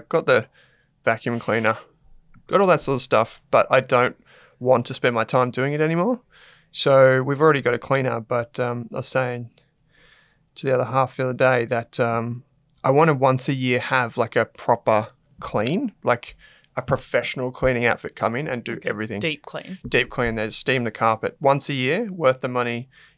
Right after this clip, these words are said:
Speaker 1: get them to come in and do it. Um, and then also with the lawns and that sort of stuff and the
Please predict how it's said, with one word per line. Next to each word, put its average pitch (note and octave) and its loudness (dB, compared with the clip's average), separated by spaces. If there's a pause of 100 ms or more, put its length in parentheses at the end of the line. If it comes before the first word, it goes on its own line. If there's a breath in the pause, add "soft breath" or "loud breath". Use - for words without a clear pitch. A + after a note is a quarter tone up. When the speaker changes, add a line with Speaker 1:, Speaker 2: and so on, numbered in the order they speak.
Speaker 1:
get C3+ -2
them C#3+ 0
to - -2
come B2+ -4
in A#2+ -2
and A2 -6
do C3+ -2
it. - -4 (440 soft breath)
Um, A2+ -4 (680 soft breath)
and B2+ -2
then D3 4
also C#3 2
with B2+ -2
the B2 2
lawns A#2+ 0
and A#2 -8
that - -6
sort A#2+ -4
of A#2 -8
stuff A2+ -2
and A2+ -4
the A2+ -6